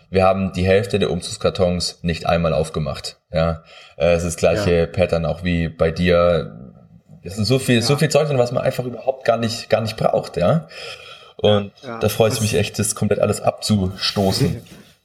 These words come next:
Speaker 2: Es wird so geil, Digga. Du kannst dich echt drauf freuen. Und das ist vielleicht auch so ein kleiner Hack für jeden, der sagt, „Ah, ich weiß nicht, ich kann mich noch nicht so ganz von den Sachen trennen, aber vielleicht brauche ich hier da nicht mehr.“ Würde ich das einfach mal alles in Kisten packen, so wie ihr das jetzt in Umzugskartons, ähm, gehabt habt,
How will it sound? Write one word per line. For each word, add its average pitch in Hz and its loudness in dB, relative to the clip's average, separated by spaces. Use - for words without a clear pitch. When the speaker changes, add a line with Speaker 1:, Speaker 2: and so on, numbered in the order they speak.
Speaker 2:
Es 139 0
wird 151 2
so 151 4
geil, 139 0
Digga. 123 0
Du 127 -6
kannst - -6
dich 127 -2
echt - -4
drauf 123 0
freuen. 117 2
Und 120 -4
das 135 0
ist - -4
vielleicht - 2
auch 151 2
so 160 0
ein 147 0
kleiner 143 0
Hack 165 -2
für 147 2
jeden, 135 2
der 131 4
sagt, 131 0
„Ah, 147 -2
ich 131 -4
weiß 147 -2
nicht, 151 -4
ich - -16
kann 143 0
mich 147 2
noch 143 0
nicht 143 -2
so - 2
ganz 147 0
von 151 -2
den 143 0
Sachen 139 0
trennen, 143 -2
aber 131 2
vielleicht 131 0
brauche 143 4
ich 143 -2
hier 139 2
da 131 4
nicht 135 -2
mehr.“ 131 2
Würde 143 2
ich - -2
das - 0
einfach 156 0
mal 156 0
alles 160 0
in - -4
Kisten 180 -2
packen, 202 -2
so 147 2
wie 135 2
ihr 139 4
das 143 -2
jetzt 135 -2
in 127 -6
Umzugskartons, 139 -4
ähm, 123 2
gehabt 123 0
habt, - -2